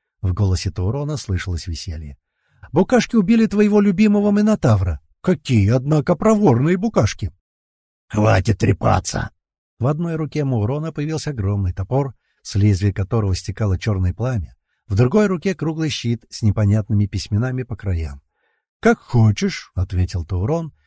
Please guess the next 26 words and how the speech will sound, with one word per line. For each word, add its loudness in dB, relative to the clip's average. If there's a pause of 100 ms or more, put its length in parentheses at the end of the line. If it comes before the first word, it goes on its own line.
(140)
и 4
в 2
его 2
руках 0
появился -2
двуручный -2
меч, 0
сверкавший 0
ослепительной -4
вспышкой -6
света. -6 (300)
«Только 4
подожди -2
минутку, 0
нам 2
не 2
нужны -2
свидетели, -4
так?» 2 (460)
«Мне 2
все 2
равно». 0 (300)
«Что 2
ж, -2
тогда...» 2 (500)
Бог 2